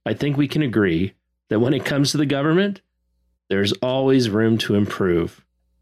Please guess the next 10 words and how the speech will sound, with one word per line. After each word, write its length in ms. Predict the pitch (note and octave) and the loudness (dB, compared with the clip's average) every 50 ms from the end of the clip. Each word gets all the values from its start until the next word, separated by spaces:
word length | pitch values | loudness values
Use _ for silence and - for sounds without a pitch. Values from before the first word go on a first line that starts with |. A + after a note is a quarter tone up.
| _ _ _ | _ _ _
But 100 | - C3 | -4 -2
it's 180 | D3 C#3 - - | -2 -2 0 0
not 160 | F3+ F3 E3 | -2 -2 0
that 200 | - E3 D#3 - | 0 -2 -2 0
simple. 520 | - - E3+ E3 C#3+ - F#2 E2 G#2+ - _ _ _ _ _ _ _ _ _ _ _ _ - | -2 0 0 0 0 0 -2 -2 -4 -6 _ _ _ _ _ _ _ _ _ _ _ _ -6
At 120 | G#2+ A2 | -6 -4
home, 480 | - C3+ C3+ C#3 D#3 F3+ G3+ A3 A3+ - _ _ _ _ - | -2 -2 -2 0 0 0 0 0 -2 -6 _ _ _ _ -2
reducing 540 | A#2+ B2 G#2 B2+ C#3+ D#3 - - D#3+ C#3+ C3 | -2 0 2 2 2 2 2 0 2 2 2
waste 340 | C3 C3+ D#3+ D#3+ - - | 2 2 2 0 0 0
means 380 | B2+ A#2 A2+ A2+ A2 G2+ F#2+ - | 0 2 2 2 2 0 -2 -4